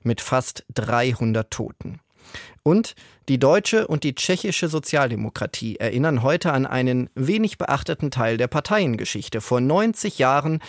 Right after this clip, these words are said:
gründete sich in Prag eine deutsche sozialdemokratische Partei im Exil. Im Hintergrund in einer halben Stunde dann verwischte Spuren, verdrängte Erinnerung Brasiliens Sklavengeschichte.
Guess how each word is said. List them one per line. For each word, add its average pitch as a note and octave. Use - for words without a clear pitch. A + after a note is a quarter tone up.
gründete E3+
sich C#3
in A#2
Prag C3
eine A2+
deutsche C3
sozialdemokratische A2+
Partei A2
im A2
Exil. -
Im A#2
Hintergrund F3+
in D3
einer A#2+
halben A2+
Stunde G3
dann D3+
verwischte D3+
Spuren, D3
verdrängte B2+
Erinnerung A2+
Brasiliens A#2
Sklavengeschichte. -